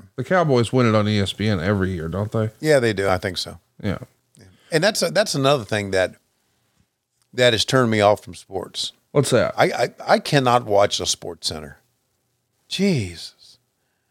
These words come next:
Speaker 2: I cannot watch. I, I, I'm, I'm having trouble watching, like, uh, the N F L pregame shows, although the one on Fox with Terry Bradshaw is still the best one, and Howie Long and the, that crew.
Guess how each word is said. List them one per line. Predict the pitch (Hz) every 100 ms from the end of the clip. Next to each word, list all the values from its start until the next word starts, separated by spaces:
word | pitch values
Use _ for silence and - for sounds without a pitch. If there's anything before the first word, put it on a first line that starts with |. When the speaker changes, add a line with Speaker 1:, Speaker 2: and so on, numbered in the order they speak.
| _
Speaker 2:
I | - 120
cannot | 123 117 143 160
watch. | 98 120 120 117 - - - _ _ _ _ _ _ _ _ _ _
I, | 123
I, | 123 - 123 - - -
I'm, | 131 -
I'm | 123
having | 127 156 135
trouble | 147 135 113
watching, | 120 117 -
like, | 110 104 107 - -
uh, | 104 98 92 87 - _ _ _ _ _ _ _ _ _
the | 113 117
N | 117
F | 117
L | 113
pregame | 104 113 107 98 92
shows, | 78 95 90 85 -
although | 113 110 117
the | 117
one | 120 113
on | 104
Fox | 95 117 107 -
with | 95
Terry | - 107
Bradshaw | 98 98 95 87 92
is | 82
still | - 104
the | 90
best | 85 82
one, | 101 90 80 80 _ _ _ _ _ _ _ _ -
and | 92
Howie | 85 98 90
Long | 90 87 90
and | 85
the, | 90 -
that | 98 80
crew. | - 85